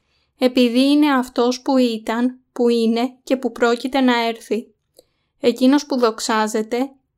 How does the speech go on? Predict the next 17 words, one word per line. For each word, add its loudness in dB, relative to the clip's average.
έτσι -2
από 0
αυτούς -2
είναι 2
ο 0
Θεός -2
Πατέρας -4
και 0
ο 6
Ιησούς 2
Χριστός, -2
ο 2
οποίος 2
είναι 4
Θεός. -4
Στίχος -2
εννιά. 0